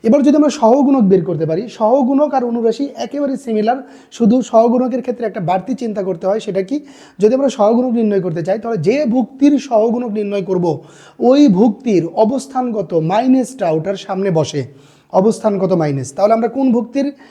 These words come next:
আহ, মান নির্ণয় করতেছি? দেখেন, এই যে এই ভুক্তির মান নির্ণয় করতেছি, এই ভুক্তির। তো এই ভুক্তির অনুরাশির ক্ষেত্রে দেখেন, এটার অবস্থান কত? এক আর একে কত? দুই, জোর, তার মানে এটার অবস্থান কি? প্লাস। তাহলে আমরা যদি খালি এই ম্যাট্রিক্সের এই নির্ণায়কের সামনে যদি একটা প্লাস দেই,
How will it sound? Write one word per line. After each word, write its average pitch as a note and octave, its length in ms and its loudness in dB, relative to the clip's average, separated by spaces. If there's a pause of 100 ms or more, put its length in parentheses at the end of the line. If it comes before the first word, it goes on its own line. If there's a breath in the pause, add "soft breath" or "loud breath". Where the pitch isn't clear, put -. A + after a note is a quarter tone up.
(220 loud breath)
আহ, G#3 300 4
মান G#3 180 4
নির্ণয় B3 260 4
করতেছি? A#3+ 360 -2
দেখেন, A3 320 -2
এই A3+ 180 -4
যে F#3+ 100 2
এই A#3+ 300 -2
ভুক্তির G#3 340 -4
মান E3+ 160 -4
নির্ণয় D3+ 260 -2
করতেছি, C#3+ 380 -8 (120)
এই G3 160 2
ভুক্তির। D3+ 440 -2 (580 loud breath)
তো G#3+ 120 2
এই B3+ 260 0
ভুক্তির B3+ 340 2
অনুরাশির B3 500 0
ক্ষেত্রে A3+ 320 -4
দেখেন, G3+ 220 -2
এটার G#3 160 -6
অবস্থান A3+ 400 -4
কত? F#3+ 140 -6
এক G3+ 220 2
আর A3 80 0
একে G#3+ 160 -6
কত? F#3+ 160 -8
দুই, F3 360 -2
জোর, F3+ 360 2 (280 loud breath)
তার G3 140 -2
মানে G#3+ 140 0
এটার A3 160 -2
অবস্থান G3+ 440 -2
কি? E3+ 100 -4
প্লাস। G3 500 -2 (360 soft breath)
তাহলে A3 340 4
আমরা A3 300 2
যদি B3 220 2
খালি B3 220 -2 (160)
এই B3+ 360 -4
ম্যাট্রিক্সের A3 1000 -4
এই A#3+ 460 -2
নির্ণায়কের G3+ 640 0
সামনে F#3 300 -8
যদি G#3 160 -6
একটা A3 120 -8
প্লাস G#3 400 -2
দেই, E3+ 300 -4